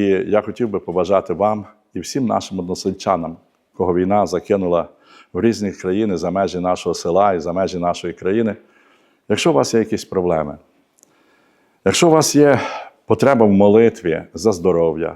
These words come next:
ваших діток, ваших чоловіків, ваших дружин, ваших батьків, або якщо у Білих Ославах в нашому селі є нагальна потреба вам допомогти, бо ви не можете зробити це за кордоном,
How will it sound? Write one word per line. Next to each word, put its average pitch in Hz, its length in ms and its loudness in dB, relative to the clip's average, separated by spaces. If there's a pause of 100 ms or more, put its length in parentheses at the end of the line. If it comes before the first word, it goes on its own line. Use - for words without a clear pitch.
(120)
ваших 98 360 -2
діток, 87 440 -8
ваших - 360 -4
чоловіків, 82 580 -6
ваших 85 320 -2
дружин, 80 420 -6 (640)
ваших 92 300 -4
батьків, 87 440 -4 (540)
або 107 180 6
якщо 143 280 4
у 95 340 2
Білих 120 340 2
Ославах 104 480 2
в - 20 -6
нашому 101 320 -4
селі 110 380 -4 (460)
є 120 180 2
нагальна 143 380 0
потреба 120 460 -2
вам 104 340 -4
допомогти, 98 680 -8 (260)
бо 87 80 -12
ви 104 120 -2
не 104 80 0
можете 104 400 -2
зробити 92 420 -4
це 90 140 -8
за 85 140 -6
кордоном, 120 520 -2